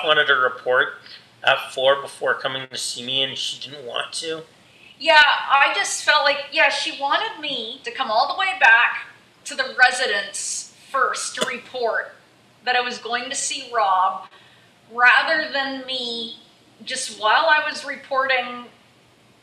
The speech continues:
Speaker 2: 'cause in the intermediate, we had this thing where we had to go into the staff room
Speaker 1: And
Speaker 2: after
Speaker 1: report.
Speaker 2: lunch, and we had to report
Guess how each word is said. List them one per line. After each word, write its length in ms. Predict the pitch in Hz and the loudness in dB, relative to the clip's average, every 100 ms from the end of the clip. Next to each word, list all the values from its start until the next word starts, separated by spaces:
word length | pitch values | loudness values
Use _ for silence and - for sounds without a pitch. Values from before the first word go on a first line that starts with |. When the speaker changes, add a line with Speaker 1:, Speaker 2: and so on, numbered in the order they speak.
| _ | _
Speaker 2:
'cause 360 | 294 330 - - | -8 -6 -6 -6
in 100 | 311 | -6
the 200 | 349 330 | -4 -2
intermediate, 800 | 320 311 269 254 262 254 247 240 | -2 -2 -4 -8 -8 -4 -4 -6
we 100 | 254 | -2
had 220 | 262 262 262 | 0 0 -2
this 240 | - - | -8 -6
thing 280 | 247 247 240 | -8 -8 -4
where 180 | 240 240 | -4 -2
we 100 | 240 | 2
had 140 | 226 | 2
to 60 | 220 | 0
go 180 | 214 196 | -8 -10
into 220 | 196 240 | -10 -8
the 80 | 254 | -8
staff 500 | - - 226 233 233 | -4 4 6 6 0
room 140 | 247 220 | -6 -4
Speaker 1:
And 20 | 165 | -2
Speaker 2:
after 160 | 151 143 | 0 -2
Speaker 1:
report. 280 | - 123 127 | 0 4 4
Speaker 2:
lunch, 260 | 127 - - | 2 -2 -8
and 100 | 226 | -8
we 140 | 240 | -4
had 100 | 240 | -4
to 80 | 240 | -4
report 560 | 247 240 - 247 247 | -8 -10 -10 -4 -4